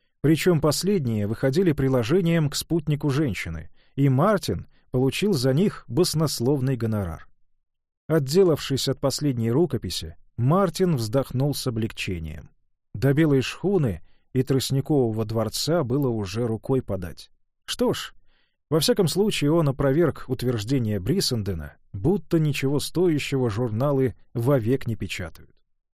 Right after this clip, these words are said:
Его успех наглядно показал, что Бриссенден ошибался. И однако почему-то думалось,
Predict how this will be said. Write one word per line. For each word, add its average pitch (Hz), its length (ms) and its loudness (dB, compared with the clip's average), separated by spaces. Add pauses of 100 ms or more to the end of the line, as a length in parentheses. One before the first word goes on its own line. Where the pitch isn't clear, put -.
(260)
Его 151 260 4
успех 160 460 0
наглядно 127 560 0
показал, 120 500 -2 (260)
что - 260 0
Бриссенден 120 880 0
ошибался. 131 720 -2 (420)
И 120 80 2
однако 165 480 2
почему-то 156 540 -2
думалось, 120 640 -2